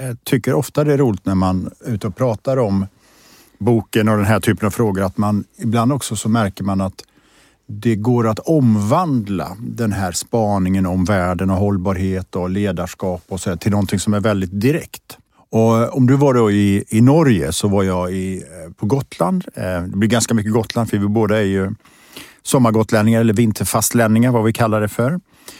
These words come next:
Men där träffade jag besöksnäringen, alltså en rad olika företag som är ofta ganska små, som finns på hela ön. Och det intressanta är ju att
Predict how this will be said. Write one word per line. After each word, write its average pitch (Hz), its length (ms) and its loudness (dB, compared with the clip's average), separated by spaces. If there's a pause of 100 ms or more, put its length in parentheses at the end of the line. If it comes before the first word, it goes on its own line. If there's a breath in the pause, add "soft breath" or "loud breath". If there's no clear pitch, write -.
(240 loud breath)
Men 120 120 2
där 143 140 4
träffade 139 320 0
jag 113 120 2
besöksnäringen, 131 1000 0
alltså 98 200 -2
en 107 60 0
rad 139 360 0
olika 104 560 -4
företag 110 1400 0
som 98 260 -2
är 92 240 0
ofta 101 400 -6
ganska 92 300 -4
små, 127 760 0
som 110 200 -4
finns 101 280 -4
på 104 180 -6
hela 95 480 -2
ön. 151 500 0 (800 loud breath)
Och 120 80 -2
det 120 80 4
intressanta 131 1000 0
är 165 60 2
ju 101 240 2
att - 380 -4